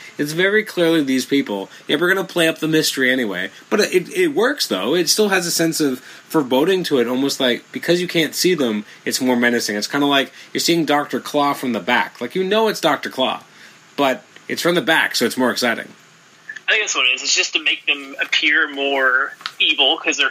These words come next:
Speaker 2: in the shadows. I guess that's what they're going for 'cause they clearly want you to know this is the Mandarin. They show you its hands with its rings. It's
Speaker 1: Mm-hmm.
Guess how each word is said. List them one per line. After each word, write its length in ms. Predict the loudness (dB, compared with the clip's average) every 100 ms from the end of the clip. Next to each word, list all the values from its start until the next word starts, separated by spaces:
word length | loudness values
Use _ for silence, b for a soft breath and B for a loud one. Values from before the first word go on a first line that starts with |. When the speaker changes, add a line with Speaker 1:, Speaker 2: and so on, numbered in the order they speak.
| 0
Speaker 2:
in 180 | -4 -2
the 100 | 0
shadows. 600 | 0 0 0 2 0 -2
I 60 | -2
guess 220 | -2 0
that's 200 | -4 -4
what 140 | -4 -4
they're 80 |
going 220 | -4 -6 -4
for 160 | -2
'cause 80 | -2
they 80 | 0
clearly 400 | 0 0 0 -2
want 320 | -2 0 0
you 120 | 0
to 20 | 0
know 200 | 0 -2 -4 -2
this 220 | -2 -2
is 360 | -4 -4 -2
the 80 | -4
Mandarin. 420 | 0 -2 0 -2 -2
They 100 | 0
show 200 | 0 0
you 180 | 0 -2
its 140 | -4
hands 500 | -2 0 -2 -2 -4
with 120 | -6
its 140 | -4 -2
rings. 640 | -2 0 -2 -4 -8 -10 -10
It's 220 | -8 -2 -2
Speaker 1:
Mm-hmm. 460 | -2 -2 -2 -2